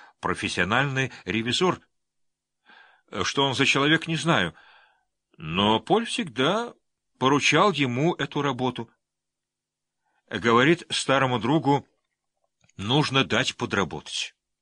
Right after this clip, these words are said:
Надеюсь, у тебя есть доступ к этим книгам? Разумеется, они в конторе, заперты в сейфе. Я убежден, что Джордж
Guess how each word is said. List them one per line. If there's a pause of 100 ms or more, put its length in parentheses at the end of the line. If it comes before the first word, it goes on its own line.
(1500)
Надеюсь,
у
тебя
есть
доступ (280)
к
этим
книгам? (1400)
Разумеется,
они
в
конторе, (220)
заперты
в
сейфе. (1800)
Я
убежден,
что (760)
Джордж